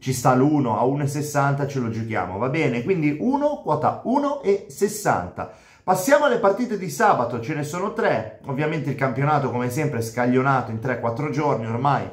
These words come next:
non c'è più la domenica di una volta, ma comunque Monza-Empoli è la prima gio-, è la prima partita del sabato, un Empoli che non vince da quattro partite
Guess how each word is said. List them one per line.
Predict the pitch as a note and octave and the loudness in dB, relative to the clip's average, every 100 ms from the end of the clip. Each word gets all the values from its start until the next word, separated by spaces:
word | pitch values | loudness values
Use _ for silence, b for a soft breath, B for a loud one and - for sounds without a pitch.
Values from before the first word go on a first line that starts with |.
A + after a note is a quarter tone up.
| B B B B | B B B B
non | B2 D3+ | -2 0
c'è | C#3 D3 | 2 0
più | G3 A3 | 2 4
la | F#3+ | 4
domenica | F3 E3+ D#3+ D3 | 4 -2 -4 -2
di | D3 | -2
una | G#3+ | 0
volta, | B3+ D#3 A#2+ C3+ | 2 2 2 -2
ma | A#2+ G3+ | -4 -2
comunque | A3 F3+ C3 C3 A#2+ | -2 -2 -2 -4 -6
Monza-Empoli | C#3 A3+ C#4 C4 - D#3+ - - G3+ G3 C#3+ A#2+ A#2 | -2 2 2 0 0 0 0 0 2 2 -2 -2 -2
è | A2+ | 0
la | A2+ | 0
prima | D3 F#3+ D#3 | 2 0 0
gio-, | D#3 - | -2 0
è | D3 | 0
la | C#3+ | 0
prima | E3 E3 C#3+ A#2 G#2 | 0 0 2 0 -2
partita | C#3 C#3 G3 E3+ | -2 -2 0 0
del | C#3 C#3 | 2 2
sabato, | - G#3 A3 A3+ A#3 A#3 - B B B | 2 2 2 0 2 0 -4 B B B
un | - F#3+ | -2 2
Empoli | C4+ A#3+ G#3 F3+ | 2 4 4 4
che | |
non | F3 E3+ | 0 -2
vince | E3+ C#3+ C#3 | -4 -2 -2
da | C3+ | 0
quattro | A#2+ A#2 A2+ | -2 -4 -4
partite | G#2+ - A2 F#2+ C3+ D3+ - | -6 -6 -6 0 2 2 -4